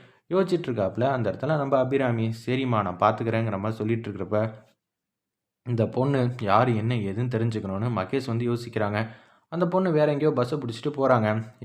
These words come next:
காரை வந்து திருப்பி, "மீட்டிங்லாம் ஏகப்பட்டது இருக்கு, நான் எங்கேயுமே வரல இன்னைக்கு, என்னை கொஞ்சம் ஃப்ரீயா விடுங்கன்னு" சொல்லிட்டு அப்படியே பஸ்ல வந்து இன்னொரு அஞ்சலி வந்து போயிட்டு இருக்காங்க.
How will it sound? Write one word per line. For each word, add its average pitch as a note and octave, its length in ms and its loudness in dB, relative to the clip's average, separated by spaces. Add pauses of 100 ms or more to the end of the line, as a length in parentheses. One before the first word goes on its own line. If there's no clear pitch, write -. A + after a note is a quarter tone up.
காரை B2+ 320 4
வந்து A2 240 0
திருப்பி, A2+ 340 -2 (380)
"மீட்டிங்லாம் D#3 560 0
ஏகப்பட்டது C#3+ 420 -2
இருக்கு, A2+ 240 0 (140)
நான் G2+ 180 -2
எங்கேயுமே C3 380 0
வரல A2+ 320 4
இன்னைக்கு, A2 360 0 (280)
என்னை A2 180 -2
கொஞ்சம் G#2 260 -2
ஃப்ரீயா C3+ 280 2
விடுங்கன்னு" A2+ 380 2
சொல்லிட்டு G2+ 280 0 (340)
அப்படியே E3 260 0
பஸ்ல D3 320 2
வந்து A2 240 0 (380)
இன்னொரு D#3+ 340 4
அஞ்சலி C3 300 2
வந்து A2+ 240 0 (340)
போயிட்டு D3 260 0
இருக்காங்க. A#2 300 0